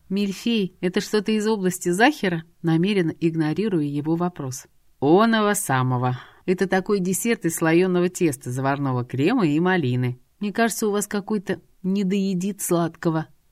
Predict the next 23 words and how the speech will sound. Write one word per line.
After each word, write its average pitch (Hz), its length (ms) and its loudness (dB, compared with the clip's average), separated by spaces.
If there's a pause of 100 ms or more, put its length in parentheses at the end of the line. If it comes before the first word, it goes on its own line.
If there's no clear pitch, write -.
(120)
"Недоедит, 151 800 0
недоедит. 131 680 -2 (180)
Я 190 160 4
долго 226 300 6
буду 160 260 6
ждать, 160 300 2
когда 135 260 0
ты 139 140 0
двинешься 175 420 0
вперед". 151 440 -2 (220)
"А 160 120 -4
почему 269 320 2
я 330 180 8
первая?" 139 600 -2 (500)
"Чтобы 156 300 0
в 160 40 -4
случае 175 360 2
опасности 156 560 0
ты 139 160 -4
прикрыла 156 540 2
меня 120 320 0
своей 135 420 2
тройкой 151 600 0